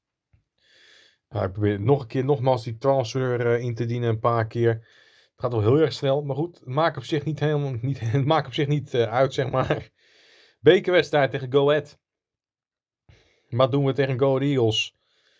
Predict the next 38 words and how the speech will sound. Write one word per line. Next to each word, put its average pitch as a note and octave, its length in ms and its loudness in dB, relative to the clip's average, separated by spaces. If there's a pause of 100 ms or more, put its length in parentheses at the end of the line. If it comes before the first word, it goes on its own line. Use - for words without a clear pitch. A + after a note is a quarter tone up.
(320)
in A#2+ 100 -10
de B2 100 -6
beker? A#2 460 2 (280)
Die G#2+ 140 -6
wedstrijd A#2+ 360 0
gaan C#3+ 560 0
wij C#3 360 2
spelen A2+ 600 -4
en A2 100 -4
we G#2+ 60 -4
gaan A2+ 160 -4
kijken B2+ 520 -2 (480)
wat C3 300 2
de C3 60 -4
wedstrijd A#2 300 -4
wordt A#2 260 -2
tegen G#2+ 280 -2
Go A2+ 100 4
Ahead A2 140 4
Eagles. F#2+ 520 -4 (1500)
Kunnen B2 220 2
wij B2 80 2
in A#2 60 2
de A2+ 60 0
bekerwedstrijd B2 500 0
zien C3+ 120 -6
te - 100 -14
scoren? D3 580 2
We A2 120 -10
gaan A#2+ 140 -2
het A2+ 100 -2
hopen. G2+ 240 -2
We G2+ 80 -4
hebben A2+ 180 -4
hier A#2+ 80 -2
wel C#3 160 6
balbezit. F#2+ 460 -2
Wesley. G#2 420 -6